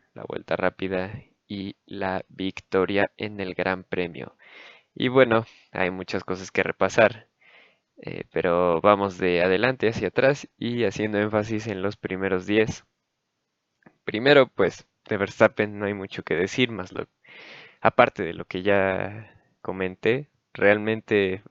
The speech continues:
fue dominante, nunca estuvo en peligro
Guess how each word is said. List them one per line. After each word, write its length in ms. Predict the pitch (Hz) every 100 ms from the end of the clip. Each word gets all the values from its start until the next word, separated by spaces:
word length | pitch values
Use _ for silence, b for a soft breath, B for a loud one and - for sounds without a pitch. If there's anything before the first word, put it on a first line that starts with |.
| _
fue 240 | - 104 104
dominante, 880 | 101 92 87 95 107 104 107 117 120 b b b b b -
nunca 560 | - 110 127 131 - 107
estuvo 380 | - 107 107
en 100 | 107
peligro 880 | - 98 90 104 107 104 92 90 104